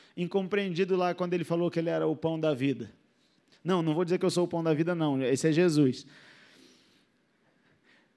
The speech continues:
Moisés tá libertando o povo do Egito. Ele chega na frente do Mar Vermelho. Se fosse o Mussum, ia falar, "Cacildes!"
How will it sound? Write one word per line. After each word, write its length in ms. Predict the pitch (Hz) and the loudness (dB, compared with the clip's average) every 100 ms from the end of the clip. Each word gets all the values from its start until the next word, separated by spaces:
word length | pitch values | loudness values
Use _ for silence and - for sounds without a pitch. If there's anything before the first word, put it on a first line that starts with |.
| _ _ _ _ _ _ | _ _ _ _ _ _
Moisés 520 | - 196 196 160 202 - | 0 2 4 2 0 -2
tá 100 | 196 | -4
libertando 560 | 196 185 151 185 190 | -2 0 -2 -4 -8
o 20 | |
povo 300 | 160 190 175 | -2 -2 -2
do 100 | 165 | 2
Egito. 540 | 185 143 180 - - - _ _ _ _ _ _ _ _ _ _ _ _ _ _ _ _ _ _ _ _ - | 2 2 -2 -8 -14 -20 _ _ _ _ _ _ _ _ _ _ _ _ _ _ _ _ _ _ _ _ -6
Ele 160 | 170 | -4
chega 300 | - 208 202 | 0 0 -2
na 120 | 202 | -6
frente 380 | 180 180 214 - | -6 -4 -2 -4
do 80 | 196 | -6
Mar 180 | 190 175 | -6 -4
Vermelho. 560 | 185 160 185 175 120 - _ _ _ _ _ _ _ _ _ - _ _ _ _ _ _ _ _ _ _ _ - | -4 -2 -4 -4 -6 -16 _ _ _ _ _ _ _ _ _ -20 _ _ _ _ _ _ _ _ _ _ _ -10
Se 200 | - 185 | -2 -2
fosse 420 | - 208 202 208 | 0 -2 0 -2
o 60 | 196 | -2
Mussum, 480 | 190 - 214 226 | -2 -4 -4 -2
ia 140 | 196 180 | -2 -2
falar, 260 | 180 196 - | -4 -6 -6
"Cacildes!" 1000 | 269 - - 440 415 240 139 - - | -6 -2 8 10 10 6 -6 -8 -10